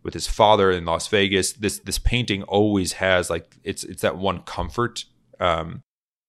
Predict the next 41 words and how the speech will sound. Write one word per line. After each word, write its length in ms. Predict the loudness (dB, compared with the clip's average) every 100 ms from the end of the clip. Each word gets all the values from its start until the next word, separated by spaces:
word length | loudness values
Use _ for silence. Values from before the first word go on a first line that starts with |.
| _ _ _ _
so 200 | 6 8
I 100 | 10
guess 160 | 6 6
kind 140 | 4
of 100 | 4
weird 220 | 2 2
to 80 | 0
think 240 | -2 0
that 100 | 2
it's 140 | 0 -2
a 40 |
painting 440 | 0 0 0 0 0
that 180 | 2
does 220 | 2 2 2
this 180 | -2
for 140 | -2 -6
Theo, 360 | -4 0 0
but 280 | 2 4 2
you 120 | 0
can 140 | -2 -2
still, 400 | 0 4 4 4
i-, 60 |
it's 400 | -2 -6 -6 -6
used 600 | -2 4 6 6 2 0
as 220 | 2 2 0
a 80 |
kind 180 | -2 -2
of 140 | -2 -4
proxy 560 | 2 2 0 -6 -6
in 80 | -8
some 220 | -8 -6
ways 260 | -4 -4 -6
to 100 | -8
kind 240 | -6 -6
of 220 | -6 -14
draw 320 | -2 4 4 6
out, 280 | 2 0
elicit 460 | -6 -4 -4 -6 -8
the 80 | -12
theme 440 | -10 -8 -8 -6
of, 240 | -8 -10